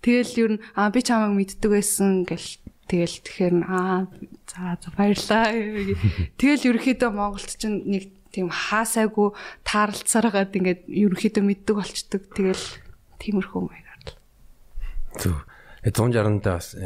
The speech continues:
Speaker 2: шүн гэдэг дуун дээр хамтарч ажилласан өөр өөр юм дээр хамтарсан уу?
Speaker 1: Өөр юм дээр хамтраагүй. Тэр болох, шүн нь болохоор юу байсан юм аа? Хм. Юу ч гэсэн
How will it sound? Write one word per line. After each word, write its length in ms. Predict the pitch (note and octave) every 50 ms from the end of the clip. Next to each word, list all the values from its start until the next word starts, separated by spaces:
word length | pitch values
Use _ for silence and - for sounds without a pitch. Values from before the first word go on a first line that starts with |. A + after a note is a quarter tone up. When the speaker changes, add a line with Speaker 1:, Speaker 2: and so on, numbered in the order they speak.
| F2+ F2 E2+ E2+
Speaker 2:
шүн 240 | - - A#2 A2+ G2
гэдэг 180 | - G2 F2+ -
дуун 160 | G2+ F2+ F2 E2+
дээр 720 | F2+ F2 E2 F2+ E2+ D#2+ D#2+ D#2+ D#2+ D#2+ D#2 D#2 D#2 - F2 - -
хамтарч 480 | - - - F2 - G2+ - - F2+ E2
ажилласан 560 | - - - - - - F#2 F#2 F#2 F2+ F2
өөр 200 | F#2 G#2+ A#2+ A#2 A#2+ G2+ D#2+ C2 A1+ G1+ -
өөр 320 | - F2+ F#2+ G2+ G2 F#2 F2+
юм 160 | F2 E2+ -
дээр 160 | F2+ E2 E2
хамтарсан 400 | D#2+ D#2 - - - - E2 C#2
уу? 80 | - - - _ _ _ _ - - - - - - - - - - - _ - - - _ - - B3
Speaker 1:
Өөр 80 | A#3
юм 140 | A3+ A3 G#3+
дээр 160 | G3 G3+ G3+ -
хамтраагүй. 520 | F#3 F#3 - - - - - _ - - - _ - - - - - - - - _ _ - _ _ _ _ _ _ _ - - - - - - - _ _ _ _ -
Тэр 160 | - A#3+ A3+ A3+ A3
болох, 160 | A3+ - -
шүн 240 | - - C4 C#4 C#4+ C#4+
нь 60 | C4+ B3
болохоор 560 | G#3+ - - A3 G#3+ G#3 G3+ G3 G3 G3 G3 G3 - - - _ _ -
юу 120 | A3 G#3+ G3+
байсан 240 | F#3+ - - F#3+ F#3
юм 40 | F3
аа? 80 | F#3 F#3+ - _ _ _ _ - _ _ _ _ _ - A3
Хм. 400 | G3+ G3 G3 F#3+ F#3+ G3 F#3+ - _ _ _ _ _ _ _ _ _ _ - - - _ _ _ _ _ _ _ _ -
Юу 80 | A#3 A3
ч 80 | -
гэсэн 180 | - A3+ A3